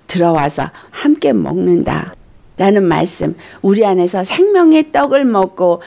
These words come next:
생명의 말씀을 먹을 수 있게 하는 것은 바로 그분이 우리 안에 거하시면서 우리에게 그것을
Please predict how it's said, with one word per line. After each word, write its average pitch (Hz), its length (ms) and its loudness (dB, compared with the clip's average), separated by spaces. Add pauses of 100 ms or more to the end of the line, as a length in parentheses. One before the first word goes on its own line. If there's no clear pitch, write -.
생명의 269 480 4
말씀을 254 540 0
먹을 226 340 2
수 294 180 -4
있게 277 300 -2
하는 254 380 0
것은 233 400 -2 (140)
바로 196 220 -2
그분이 294 480 2
우리 254 320 2
안에 233 300 0
거하시면서 208 920 -2 (160)
우리에게 226 440 2
그것을 233 520 -2